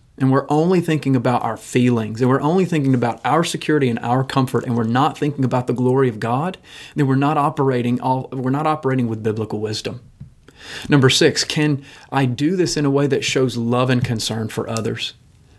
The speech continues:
And we've got two great commands that Jesus reiterates for us in the New Testament. Love the Lord your God with all your heart, soul, mind, and strength,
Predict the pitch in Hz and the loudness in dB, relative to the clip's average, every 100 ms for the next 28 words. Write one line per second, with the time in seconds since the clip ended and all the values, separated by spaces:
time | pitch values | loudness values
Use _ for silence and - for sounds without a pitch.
0 | _ - - 135 143 185 - - 202 180 | _ -20 -6 0 0 0 -2 -2 0 0
1 | 147 160 - 143 131 127 123 110 113 117 | 2 2 0 0 2 2 2 0 -4 0
2 | 123 120 117 120 120 117 120 117 - - | 0 0 -2 -2 0 0 0 -2 -4 -4
3 | 117 113 127 110 113 107 117 - 113 117 | -2 -2 -2 0 0 0 -2 -2 -4 -2
4 | 117 143 160 160 156 151 147 139 131 123 | 0 2 2 2 2 2 2 2 2 0
5 | 123 123 131 - 120 123 117 110 - 175 | 2 0 -2 -2 0 0 0 -2 -2 -2
6 | 175 - | -2 -6